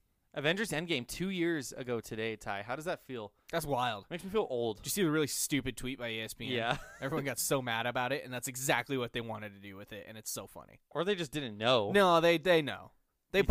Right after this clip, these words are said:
Speaker 2: post dumb
Speaker 1: so?
Speaker 2: shit like that. I feel like they knew exactly what they were doing.
Speaker 1: For those that don't know, Avengers Endgame came out two years ago, and they said Thanos called Endgame, and it was, like, him draining a bucket over all the Avengers, and they were all fade-, fading, and everyone's like, "Dude, he didn't win in that movie."
Speaker 2: That was the wrong fucking movie.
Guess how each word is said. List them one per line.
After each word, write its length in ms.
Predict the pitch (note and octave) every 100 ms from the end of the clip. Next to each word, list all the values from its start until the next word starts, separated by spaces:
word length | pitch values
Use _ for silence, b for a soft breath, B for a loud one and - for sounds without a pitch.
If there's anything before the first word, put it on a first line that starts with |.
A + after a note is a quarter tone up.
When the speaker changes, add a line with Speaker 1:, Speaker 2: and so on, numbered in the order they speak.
| D#3+
Speaker 2:
post 100 | C3
dumb 120 | D#3 F#2
Speaker 1:
so? 20 |
Speaker 2:
shit 220 | - A#2
like 180 | G#2+ G#2
that. 160 | A2+ A2
I 80 | C3
feel 180 | E3
like 140 | C#3+ B2+
they 80 | C3
knew 120 | C3
exactly 460 | A#2+ C3+ A#2 - A#2
what 160 | A2
they 100 | A2
were 100 | G#2
doing. 340 | G2+ G2+ G2+ G2+ _ _ _ _
Speaker 1:
For 100 | - E3+
those 140 | E3
that 100 | E3+
don't 160 | D#3+ C#3+
know, 340 | C3+ B2+ B2 B2 - - B -
Avengers 340 | C3 D3 C3+ C3+
Endgame 340 | C3 B2+ A#2+
came 180 | C3 A#2+
out 140 | A2+
two 120 | - A#2+
years 200 | A2+ G#2+
ago, 380 | A2 G#2 G#2 - b b
and 220 | A2+ A2 G#2+
they 100 | A2
said 240 | A2 G#2
Thanos 320 | A#2+ A2 G#2+
called 180 | - G#2+
Endgame, 300 | G#2 G2+ G#2
and 100 | G2+
it 40 | G2+
was, 100 | G#2
like, 120 | G#2
him 160 | A2 G#2
draining 280 | G#2+ G#2
a 40 | G2+
bucket 340 | G#2+ G#2 G#2+
over 220 | G#2 G2+
all 100 | G#2 G#2
the 80 | G2+
Avengers, 380 | G#2 G2+ G#2
and 100 | A2
they 60 | G2+
were 100 | G2+
all 80 | G2+
fade-, 340 | - G#2 G2+ -
fading, 300 | A#2+ G#2+ G2+ G#2
and 60 |
everyone's 220 | G#2 G#2
like, 140 | G#2+ -
"Dude, 140 | A#2
he 60 | G#2+
didn't 180 | G#2+ G#2+
win 160 | A2
in 100 | G#2
that 140 | G2 G#2
movie." 140 | G#2
Speaker 2:
That 60 | A#2+
was 100 | A#2
the 80 | A#2+
wrong 160 | A#2 -
fucking 300 | - B2 A2+
movie. 340 | A2 G#2 G2